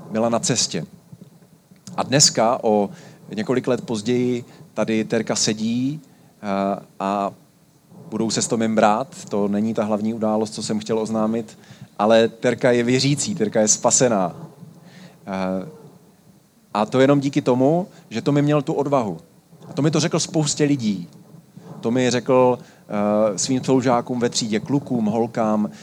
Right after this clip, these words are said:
holkám z vedlejší třídy a klukům z vedlejší třídy na druhé straně. Zůstala Terka. Nepřišli všichni.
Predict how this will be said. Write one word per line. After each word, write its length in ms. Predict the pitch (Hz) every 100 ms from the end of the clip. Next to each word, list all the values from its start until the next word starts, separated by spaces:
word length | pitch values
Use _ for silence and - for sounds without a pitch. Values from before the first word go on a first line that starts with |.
| - -
holkám 380 | 113 117 127
z 60 | 113
vedlejší 460 | 123 135 135 - 131
třídy 480 | - 123 123 123
a 280 | 123 104 101 -
klukům 380 | 131 143 139
z 120 | - -
vedlejší 480 | 127 120 131 127 139
třídy 240 | - 135
na 100 | 123
druhé 260 | 117 117 117
straně. 500 | - 113 107 110 120 - - - - - - - - _ - -
Zůstala 380 | 127 180 196 170
Terka. 420 | 147 147 - 82 - - _ -
Nepřišli 400 | 110 - - 139
všichni. 500 | - 110 - 95